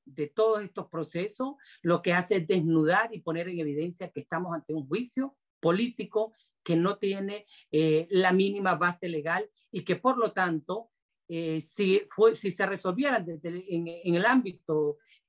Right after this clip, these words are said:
eh, jurídico, deberían de declararse procesos nulos. Son procesos nulos desde el inicio, desde el momento en que fuese, fueron detenidos sin ningún tipo de orden judicial en adelante. Este es un proceso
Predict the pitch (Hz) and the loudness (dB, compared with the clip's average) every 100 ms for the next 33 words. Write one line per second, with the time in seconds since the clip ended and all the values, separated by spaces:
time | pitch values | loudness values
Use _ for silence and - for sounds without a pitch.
0 | - 147 147 147 139 233 262 220 202 214 | -6 -2 0 0 0 2 2 2 0 0
1 | 190 190 170 160 220 196 196 185 170 170 | 2 2 0 -2 -4 -6 -4 -2 -2 -2
2 | 160 170 170 185 180 _ - 185 170 180 | -2 -2 -4 -10 -12 _ -2 0 0 -4
3 | 190 170 180 240 185 - _ _ _ 151 | -4 -2 2 4 2 -2 _ _ _ -10
4 | 151 175 190 190 240 226 - - - 208 | -6 -6 -6 -6 -6 -8 -18 -6 2 6
5 | 247 247 190 180 156 165 156 180 208 180 | 6 4 0 -2 0 0 0 -2 -4 -10
6 | 143 139 170 165 160 156 202 226 240 247 | -10 -6 -4 -2 -2 0 -2 -2 0 0
7 | - - 170 - 185 185 185 220 214 190 | -2 -6 -4 -4 -4 -4 0 -2 0 -2
8 | 202 190 180 170 202 180 175 165 165 190 | -2 -4 -4 0 0 -2 -2 0 -2 -4
9 | 160 190 190 175 165 180 180 180 151 160 | -6 -2 2 4 4 2 0 -4 -4 -8
10 | 135 190 214 247 _ - - 175 170 160 | -6 0 0 0 _ -12 0 4 4 4
11 | 180 190 202 226 214 190 175 185 214 214 | 2 -2 -2 0 0 0 -4 -2 -6 -4
12 | 247 | -10